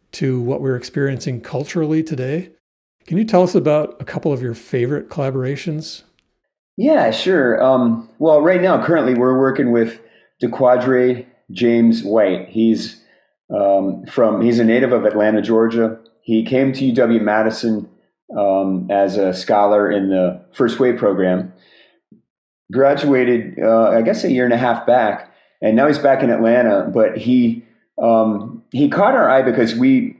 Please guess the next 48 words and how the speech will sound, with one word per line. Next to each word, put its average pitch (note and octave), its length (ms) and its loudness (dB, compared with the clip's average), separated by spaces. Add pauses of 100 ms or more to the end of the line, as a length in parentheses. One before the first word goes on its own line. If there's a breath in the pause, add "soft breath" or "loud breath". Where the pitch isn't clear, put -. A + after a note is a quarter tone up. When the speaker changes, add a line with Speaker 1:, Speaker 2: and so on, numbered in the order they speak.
Speaker 2:
I A#2+ 100 2
wrote E3+ 220 4
a D3 40 2
ballad A#2+ 460 2
and G#2 100 -2
we A2+ 100 4
were A2 120 0
talking B2 380 0
about, G2+ 180 0
like, G#2 260 -2
"Ah, F3+ 140 -4
this A3 160 -6
would B3+ 80 -6
be C#4+ 80 2
so G#3 240 -2
cool D#3+ 320 0
if C#3+ 120 -2
it A#2+ 80 -2
was A#2 200 0
just A2 180 -8
not A#2 220 2
an G#2+ 120 0
instrumental." G#2 680 -2 (640 soft breath)
And, A2+ 480 -2
you A#2+ 80 2
know, A2+ 120 2
we, A#2 240 2
we A#2+ 180 0
had A#2+ 180 0
done A#2+ 400 2
a G#2+ 60 0
bit C4 240 0
of B3 60 2
work C3+ 240 0
with A#2 180 -4
some F#3 260 0
singers, A#2 360 -2
but A2 200 0
we, A2+ 140 2
we A2+ 240 0
were A2+ 180 -2
looking A2+ 280 0
for B2+ 120 -2
a A2+ 60 2
way A2 200 2
to, - 140 -6
like, F#2+ 360 -4
incorporate A2+ 840 0